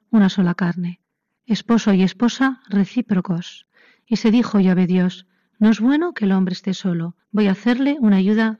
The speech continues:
proporcionada a él". Y lo que es más importante, no olvidar que el matrimonio está en deuda el uno con el otro, una preciosa deuda de ayuda recíproca, asistencia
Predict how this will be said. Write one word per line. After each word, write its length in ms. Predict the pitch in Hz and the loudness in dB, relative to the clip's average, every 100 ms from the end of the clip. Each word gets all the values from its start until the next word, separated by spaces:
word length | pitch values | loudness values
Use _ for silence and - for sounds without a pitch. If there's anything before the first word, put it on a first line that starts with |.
| - | -8
proporcionada 680 | 214 214 185 190 180 170 165 | -8 -8 -6 -4 -4 -4 -4
a 60 | |
él". 240 | 165 160 - _ _ _ | -4 -6 -12 _ _ _
Y 100 | 220 | 0
lo 80 | 208 | 2
que 80 | 233 | 0
es 100 | 269 | -2
más 140 | - | 0
importante, 760 | 226 202 190 208 202 190 170 - _ - | 2 2 2 2 2 0 -4 -6 _ 0
no 160 | 233 | 2
olvidar 460 | 247 202 185 202 214 _ _ _ - | 4 2 2 0 -2 _ _ _ -4
que 320 | 214 202 - _ | 0 0 -4 _
el 120 | 190 | 0
matrimonio 600 | 180 180 190 226 226 240 - _ _ _ _ | 2 2 2 4 4 2 -2 _ _ _ _
está 200 | 214 247 | -4 0
en 100 | 254 | 2
deuda 340 | 240 262 185 175 | 4 4 4 4
el 100 | 180 | 4
uno 140 | 180 | 4
con 140 | 185 175 | 4 4
el 100 | 175 | 2
otro, 340 | 175 175 170 - _ | 0 -2 -2 -8 _
una 160 | 220 233 | 2 2
preciosa 440 | 220 208 233 - 190 | 2 -2 -2 0 2
deuda 400 | 208 226 254 262 - _ | 2 2 0 -2 -14 _
de 360 | 208 226 311 - | 2 2 0 0
ayuda 320 | 202 190 180 | 0 2 2
recíproca, 680 | 180 175 247 254 254 254 262 _ _ _ | 0 0 -2 -2 -2 -2 -4 _ _ _
asistencia 800 | 208 - 180 - 220 - 226 | -4 -4 -4 0 2 2 0